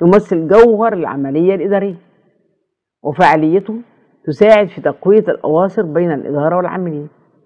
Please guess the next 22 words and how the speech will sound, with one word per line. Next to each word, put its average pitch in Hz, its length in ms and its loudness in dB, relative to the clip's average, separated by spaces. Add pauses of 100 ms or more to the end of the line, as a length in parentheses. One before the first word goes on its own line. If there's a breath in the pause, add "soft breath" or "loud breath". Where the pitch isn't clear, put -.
(560)
وتعمل 196 480 0
على 180 220 0
تنمية 175 460 -2
العلاقات 113 500 -6
الإنسانية 143 480 -6
داخل 139 320 -8
المنظمة، 151 640 -6 (560)
ومن 135 200 -10
ثم 147 260 -4
رفع 135 360 -10 (100)
الروح 135 440 -14
المعنوية. 139 440 -8 (2750)
نظام 185 320 2
الأجور، 208 520 -2 (1900)
إذا 143 120 -4
تم 220 260 2
تحديد 185 380 -2
الأجور 196 380 0
على 175 220 -2
أسس 190 220 -6
علمية 185 400 -2
موضوعية، 190 480 -4